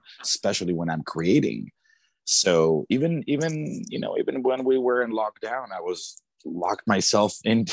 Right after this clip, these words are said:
in studio and invite few friends who were okay with getting out of their, their home. And I needed these people. And that's why, by the way, I'm, I'm doing these shows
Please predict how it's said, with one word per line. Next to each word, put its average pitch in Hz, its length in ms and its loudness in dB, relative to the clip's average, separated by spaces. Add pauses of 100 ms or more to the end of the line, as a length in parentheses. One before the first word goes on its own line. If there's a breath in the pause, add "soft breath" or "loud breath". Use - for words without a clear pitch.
in 127 180 -2
studio 127 640 0 (340 loud breath)
and 110 100 -2
invite 107 420 0
few 113 240 -4
friends 117 400 -6
who 135 120 0
were 107 340 -2
okay 101 420 -2
with 120 260 -4
getting 98 300 -6
out 92 160 -6
of 87 120 -10
their, 95 440 -4
their 90 260 -2
home. 135 380 -6 (100)
And 90 160 -12 (540 loud breath)
I 98 200 6
needed 90 480 6 (220)
these - 280 -2
people. 80 520 -2 (460 loud breath)
And 113 100 6
that's 117 220 4
why, 110 200 4
by 101 200 4
the 92 100 2
way, 123 240 4
I'm, 80 320 -4
I'm 80 220 -10
doing 85 240 -6
these 87 140 -4
shows 98 800 0